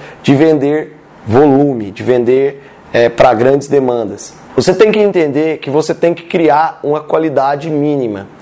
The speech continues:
Qual é o patamar da sua qualidade? "Daqui eu não desço mais."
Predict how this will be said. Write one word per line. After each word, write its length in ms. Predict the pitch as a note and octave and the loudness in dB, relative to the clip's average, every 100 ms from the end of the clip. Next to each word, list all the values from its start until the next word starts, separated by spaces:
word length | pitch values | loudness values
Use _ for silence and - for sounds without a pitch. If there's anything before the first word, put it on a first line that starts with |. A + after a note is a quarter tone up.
| - - - | -20 -18 -6
Qual 340 | A#3 A#3 A3+ F#3 | 2 4 4 4
é 300 | F#3 G#3+ - F#3 | 4 0 -4 -8
o 60 | |
patamar 680 | - F#3 F3+ F3+ D#3 D#3 E3+ | 0 0 2 2 2 0 -2
da 100 | D#3 | -4
sua 180 | - D#3+ | -4 -4
qualidade? 580 | E3+ D#3+ A#2+ A2+ G2 A#2 | -2 -2 0 -2 -4 0
"Daqui 460 | D3+ D3+ - F3+ | 2 2 -4 2
eu 140 | F#3+ F3 | 2 4
não 280 | F#3 G#3+ | 0 -2
desço 460 | C#3 A#2+ B2+ - D3 | -4 -4 -4 -4 -4
mais." 520 | G#2 F#2 - - - | -4 -6 -12 -16 -18